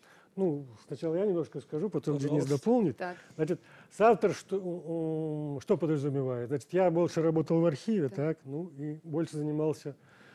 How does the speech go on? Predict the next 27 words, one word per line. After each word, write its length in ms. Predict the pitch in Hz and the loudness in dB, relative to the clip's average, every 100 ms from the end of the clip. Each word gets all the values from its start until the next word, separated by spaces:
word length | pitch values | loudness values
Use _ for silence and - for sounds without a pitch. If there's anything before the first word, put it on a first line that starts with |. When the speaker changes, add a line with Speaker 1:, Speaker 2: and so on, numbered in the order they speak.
| - - | -20 -4
Speaker 1:
скажем 240 | 156 147 | 0 0
так, 200 | 147 127 | -2 -2
обобщением 580 | 151 147 - 151 139 131 | 0 0 0 0 0 0
материалов. 560 | 131 139 127 120 117 - - - _ | -2 -4 -4 -4 -6 -10 -20 -20 _
А 160 | 170 175 | 2 4
вот, 220 | 170 - 202 | 2 -2 -12
э, 340 | 180 156 151 127 _ _ | -8 -6 -6 -10 _ _
поисками 720 | 196 214 196 - 185 185 165 _ _ | 8 8 8 4 4 4 2 _ _
конкретных, 800 | 175 165 - 165 226 180 160 143 | 0 0 -2 0 2 2 -2 -2
отдельных 720 | 180 147 127 202 208 165 - | 0 0 0 4 4 4 0
исторических 720 | 156 170 165 185 160 - 143 | -4 0 2 2 -2 -2 -4
моментов, 640 | 151 165 214 285 233 127 113 | 0 2 4 4 4 -2 0
да, 240 | 156 220 | 2 2
вот 260 | 160 196 - | 2 0 0
и 40 | |
занимался 520 | 147 151 160 180 - | -2 0 2 2 2
Денис. 380 | 151 160 151 113 - | 0 0 0 -2 -4
Интернет 680 | 190 196 233 226 214 220 214 233 | -4 2 2 2 0 0 -2 -4
там, 160 | 190 180 - - - _ _ _ _ | -4 -4 -8 -18 -20 _ _ _ _
как 140 | 180 151 | -2 2
более 240 | 170 175 | 4 4
молодое 360 | 165 165 160 160 | 6 6 6 4
пополнение 680 | 156 165 170 214 220 160 143 | 4 4 6 6 4 4 2
и, 180 | - | 2
и 40 | 147 | 0
поколение, 560 | 151 160 156 135 123 | 0 2 2 2 -2
да? 300 | 120 156 208 | -2 -2 -2